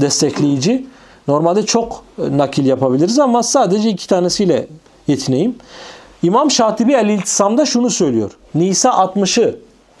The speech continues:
naklettikten sonra diyor ki, sanki onlar hakeme başvurmayı kabul etmiş göründüler. Fakat onlar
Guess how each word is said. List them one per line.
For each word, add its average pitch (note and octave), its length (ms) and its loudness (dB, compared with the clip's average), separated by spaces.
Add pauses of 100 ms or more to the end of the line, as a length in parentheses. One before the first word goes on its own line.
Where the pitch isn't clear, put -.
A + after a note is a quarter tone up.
(160)
naklettikten G3+ 720 0
sonra G3 360 2
diyor D4 180 2
ki, D#3+ 500 0
sanki C#4 480 0
onlar G3+ 460 0 (460)
hakeme G3 600 0
başvurmayı G3+ 680 0
kabul F3+ 320 2
etmiş G3+ 340 0
göründüler. D3+ 520 0 (880)
Fakat C4+ 420 0
onlar A#3 420 2